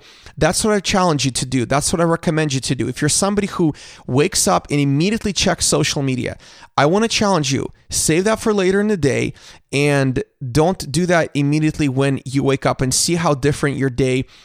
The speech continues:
ends up being. And the third tip that I want to share with you that I learned about myself is that when you break old patterns and behaviors, your brain creates new pathways. And this means that when you, what, when before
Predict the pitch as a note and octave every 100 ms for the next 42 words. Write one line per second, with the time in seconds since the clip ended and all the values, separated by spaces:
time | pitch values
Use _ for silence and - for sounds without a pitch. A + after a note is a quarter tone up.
0 | - C#3 C3+ B2 C3 - - B2 C#3 A#2
1 | - - - - - - C#3 D3+ D3+ C#3+
2 | - C3+ D3 - A3 C4 - F3+ - C#3
3 | C3 C3 B2+ B2 - - C#3+ B2+ B2+ C3+
4 | B2 C3 D3+ D3 C#3 A#2+ C3 B2+ C3 D3+
5 | C#3 C3+ A#2 C3+ C3 - - - - -
6 | B2 C#3+ F#3 G#3 C#3+ D3+ E3+ - - C#3
7 | D#3 - C#3+ C3 E3+ E3+ D3+ C3+ B2+ C3+
8 | B2 C3 E3+ B3 - - - _ _ -
9 | B2+ D#3+ C#3+ D3 F3 G3+ - E3 D#3+ -
10 | C#3+ D3+ F#3 E3+ C#3+ C#3+ C3 B2+ B2+ C3+
11 | C#3 C#3+ D#3+ D#3+ E3+ D#3 D3 C3 C#3+ D3
12 | E3+ G#3 - D3 D#3 F3+ C#3 D#3 C#3+ D#3
13 | - D3 D#3 A3 D#4